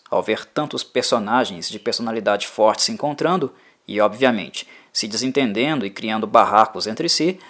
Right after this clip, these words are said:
é algo que diz também do próprio Andrei Sapkowski.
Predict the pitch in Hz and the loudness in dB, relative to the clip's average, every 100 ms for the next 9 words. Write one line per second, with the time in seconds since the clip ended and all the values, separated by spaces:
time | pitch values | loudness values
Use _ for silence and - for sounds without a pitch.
0 | - - _ - 185 185 202 202 220 156 | -20 -20 _ 2 6 8 6 4 -6 -2
1 | 160 - 135 113 160 - _ _ - 107 | -2 0 0 0 0 -6 _ _ -6 -6
2 | - 131 156 214 147 110 90 90 - - | 2 8 10 10 4 -2 -4 -4 -4 -8
3 | - - - - | -10 -8 -6 -8